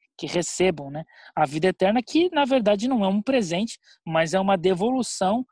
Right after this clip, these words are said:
a algo que nós perdemos, que, que, porque quando fomos construídos, fomos construídos para essa realidade. E a gente criou uma nova, e Deus, então, vai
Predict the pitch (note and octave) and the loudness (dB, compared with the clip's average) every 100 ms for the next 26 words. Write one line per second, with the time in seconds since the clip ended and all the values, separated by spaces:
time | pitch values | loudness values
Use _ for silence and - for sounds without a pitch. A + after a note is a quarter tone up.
0 | - F3+ F#3 F#3 - G3+ F#3+ - G#3+ F#3 | -4 0 0 -2 -8 -8 -8 -6 -6 -4
1 | E3+ F3+ - _ _ _ _ - F3+ E3 | -8 -8 -16 _ _ _ _ -10 -8 -8
2 | _ - E3+ - E3 E3 F3 E3+ F#3 E3+ | _ -18 -16 -14 -14 -6 -6 -4 -4 -6
3 | - F3 - F3+ E3+ F3+ - _ _ - | -4 -8 -4 0 2 2 -2 _ _ -12
4 | E3+ - F3+ - F3 D3+ F3+ F3 - F3+ | -12 -6 -8 -2 -2 -2 -2 -2 -2 -2
5 | G3 F3+ E3 D#3+ - _ _ - D#3 E3 | -2 0 0 -2 -18 _ _ -14 -10 -10
6 | - E3+ _ _ G3+ G3 F3+ F3+ F#3 G3 | -10 -12 _ _ 0 2 4 2 0 -2
7 | F3+ E3+ F#3 B3+ _ _ F3+ E3+ E3 F3+ | 2 0 0 -10 _ _ -14 -10 -10 -10
8 | F3+ F3 F3 F3+ | -10 -8 -6 -8